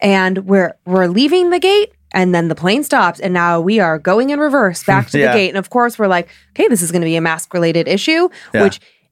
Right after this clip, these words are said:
Speaker 1: inherently pisses me off. I don't care what you think about masks.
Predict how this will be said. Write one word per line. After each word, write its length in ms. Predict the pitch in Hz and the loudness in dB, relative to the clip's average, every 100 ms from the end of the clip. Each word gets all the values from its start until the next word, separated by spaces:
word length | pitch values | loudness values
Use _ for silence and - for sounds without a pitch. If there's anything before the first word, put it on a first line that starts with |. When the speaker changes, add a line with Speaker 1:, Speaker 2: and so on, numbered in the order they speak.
| _ _ _ _ _ - | _ _ _ _ _ -2
Speaker 1:
inherently 680 | 262 226 214 262 254 302 | 0 2 2 0 0 -4
pisses 320 | 254 262 254 226 | -2 -2 0 2
me 100 | 214 | 2
off. 120 | 220 | 2
I 80 | 208 | -2
don't 80 | |
care 180 | 208 208 | -2 -2
what 80 | 196 | -2
you 60 | 202 | 0
think 160 | 214 | 0
about 220 | 202 185 180 | 0 0 0
masks. 400 | 180 233 - | -2 -4 -8